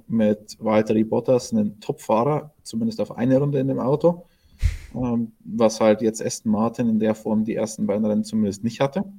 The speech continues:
Und ziehen wir dann Motor und Fahrerfaktor ab, dann sind die vielleicht gar nicht mehr so weit auseinander, aber,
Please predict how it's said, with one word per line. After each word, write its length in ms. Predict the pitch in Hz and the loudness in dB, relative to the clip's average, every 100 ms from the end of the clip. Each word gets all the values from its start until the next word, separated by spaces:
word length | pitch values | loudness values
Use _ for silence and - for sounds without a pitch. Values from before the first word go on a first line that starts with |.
| _ _ _ - | _ _ _ -6
Und 160 | 110 | -2
ziehen 140 | - 120 | 2 4
wir 80 | |
dann 140 | 117 113 | 4 4
Motor 340 | 127 139 135 | 2 2 2
und 80 | 113 | 2
Fahrerfaktor 600 | - 113 135 127 131 131 | 0 0 0 -2 -4 -6
ab, 120 | - | -6
dann 80 | 113 | -6
sind 140 | 117 113 | -6 -4
die 40 | |
vielleicht 180 | 110 104 | -4 -4
gar 80 | 117 | -4
nicht 60 | |
mehr 100 | 110 | -4
so 80 | 101 | -2
weit 140 | 123 104 | 0 0
auseinander, 400 | 95 95 95 90 | -2 -4 -4 -2
aber, 240 | 101 | -2